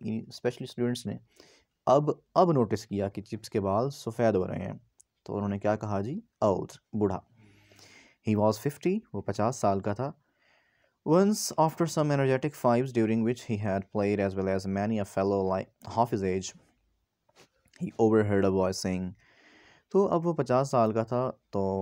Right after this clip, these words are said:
एक मरतबा बड़े एनर्जेटिक, बड़े तवाना किस्म के पाँच पाँच स्कोर बनाने के बाद, मतलब क्रिकेट में, which he had played as well as many a fellow half his age,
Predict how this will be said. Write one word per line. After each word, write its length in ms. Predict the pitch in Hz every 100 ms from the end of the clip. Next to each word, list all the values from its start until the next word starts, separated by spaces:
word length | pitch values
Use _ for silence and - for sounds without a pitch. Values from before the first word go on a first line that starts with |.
| 95 - -
एक 220 | 131 151
मरतबा 320 | 117 113 120 165 _ _ _ _ _ _ -
बड़े 380 | 101 101 101 - -
एनर्जेटिक, 680 | 120 135 107 101 98 98 - 98
बड़े 200 | 101 104
तवाना 500 | - 107 110 127 131
किस्म 280 | 113 98 98
के 180 | 95 - _
पाँच 400 | 110 110 113 117
पाँच 400 | - 101 101 101
स्कोर 420 | - - 113 117 104
बनाने 320 | 98 95 92
के 100 | 92
बाद, 360 | 92 95 123 - _ _ _ _ _ _ _ -
मतलब 220 | 107 120 117
क्रिकेट 320 | 123 127 117
में, 220 | 107 175 - _ _ _ _ _
which 220 | 101 107 107
he 140 | 104
had 260 | 104 95 95 - - -
played 380 | 101 101 101 107 104
as 160 | 95
well 160 | 98 95 95
as 100 | 98
many 380 | 98 110 135 127
a 20 |
fellow 440 | - 107 110 113 113 117
half 220 | 123 -
his 120 | 101
age, 240 | 95 92